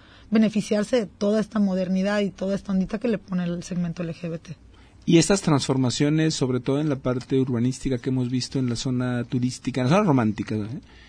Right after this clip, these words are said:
Speaker 2: Eh, ¿tú cómo la ves o cómo crees que se ha percibido por el, por el, pues, por el segmento L G B T?
Speaker 1: A mí me duele en lo personal por ser vallartense, pata salada, y porque yo siempre voy a extrañar mi pueblito bonito de Tejitas Rojas y bla, bla, bla, ¿no?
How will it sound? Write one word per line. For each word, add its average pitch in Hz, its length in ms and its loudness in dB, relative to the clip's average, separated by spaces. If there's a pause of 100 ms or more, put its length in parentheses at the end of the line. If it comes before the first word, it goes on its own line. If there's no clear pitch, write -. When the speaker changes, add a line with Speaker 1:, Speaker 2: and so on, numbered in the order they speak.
(360)
Speaker 2:
Eh, 123 640 2 (180)
¿tú 175 100 2
cómo 180 180 0
la 139 120 2
ves 117 260 0
o 123 60 -4
cómo 143 320 -2
crees 143 300 0
que 143 160 -2
se 135 120 -4
ha 131 60 -2
percibido 131 560 2
por 120 300 -2
el, 107 440 -2
por 110 180 -6
el, 104 520 -6 (720)
pues, - 340 -6 (240)
por 117 180 -4 (460)
el 120 80 -4
segmento 135 460 4
L 139 100 2
G 139 120 0
B 120 100 2
T? 107 180 -4 (220)
Speaker 1:
A 226 100 4
mí 294 140 6
me 370 100 0
duele 208 280 6
en 185 100 4
lo 180 60 2
personal 202 580 4 (160)
por 170 160 -4
ser 208 180 0
vallartense, 180 600 2
pata 180 280 -6
salada, 254 400 4
y 294 60 4
porque 190 340 -4
yo 202 140 2
siempre 233 340 2
voy 214 180 4
a - 20 4
extrañar 190 420 0
mi 202 140 4
pueblito 185 480 0
bonito 208 400 2
de 190 60 -6
Tejitas - 460 -6
Rojas 208 460 -2
y 190 80 -2
bla, 170 160 -2
bla, 165 160 -2
bla, 160 180 -2
¿no? 214 200 0